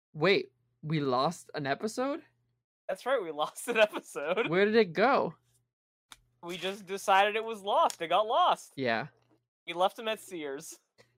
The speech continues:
Speaker 1: Yeah, maybe in, like, five years, I think maybe that episode might find its way out. But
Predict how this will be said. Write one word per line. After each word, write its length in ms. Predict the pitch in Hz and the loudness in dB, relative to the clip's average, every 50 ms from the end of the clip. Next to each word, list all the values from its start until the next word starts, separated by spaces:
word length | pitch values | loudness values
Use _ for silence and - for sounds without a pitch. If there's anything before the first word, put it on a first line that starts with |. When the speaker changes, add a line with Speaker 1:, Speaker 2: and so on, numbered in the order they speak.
| _ - | _ -6
Speaker 1:
Yeah, 260 | 143 143 131 127 123 | -2 0 2 0 0
maybe 360 | 135 151 165 175 185 220 226 | 0 0 0 0 2 4 4
in, 140 | 220 208 202 | 4 4 4
like, 280 | 185 165 156 147 _ - _ | 2 2 2 2 _ -12 _
five 300 | - 175 160 156 160 143 | 0 2 4 4 4 2
years, 480 | 135 135 131 131 131 123 120 123 123 - | 0 -2 -2 -2 0 -2 -2 -6 -6 -6
I 100 | 120 120 | -6 -6
think 300 | 131 - - 135 139 - | -6 -8 -10 -10 -10 -8
maybe 220 | 143 135 131 120 127 | -8 -6 -6 -4 -4
that 180 | 123 123 123 | -2 -2 -2
episode 480 | 127 117 - 151 - - 127 117 117 120 | -2 -4 -6 -10 -10 -8 -6 -6 -6 -6
might 220 | 123 120 110 - | -8 -8 -8 -8
find 260 | - 127 123 123 120 120 | -8 -8 -8 -6 -8 -10
its 160 | 113 - - | -12 -10 -8
way 180 | 131 120 120 | -8 -6 -6
out. 240 | 123 120 120 117 - _ _ _ _ _ _ _ _ - | -6 -6 -8 -8 -10 _ _ _ _ _ _ _ _ -14
But 180 | - 123 - | -12 -12 -12